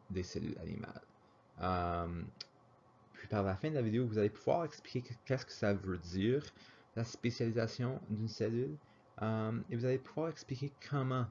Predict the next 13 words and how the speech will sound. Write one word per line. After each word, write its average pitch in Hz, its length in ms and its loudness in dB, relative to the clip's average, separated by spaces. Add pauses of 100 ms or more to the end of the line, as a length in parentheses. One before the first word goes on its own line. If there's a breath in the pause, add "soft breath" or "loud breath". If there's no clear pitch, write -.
(440 loud breath)
une 101 160 0
cellule 95 360 0
animale 92 400 2
se - 180 -2
spécialise 101 1000 -2 (280 loud breath)
et 113 60 -4
pourquoi - 640 -2 (240)
une, 92 360 -2
une 98 120 0
cellule 92 320 -4
animale - 320 -4
se 87 100 -8
spécialise. - 800 -12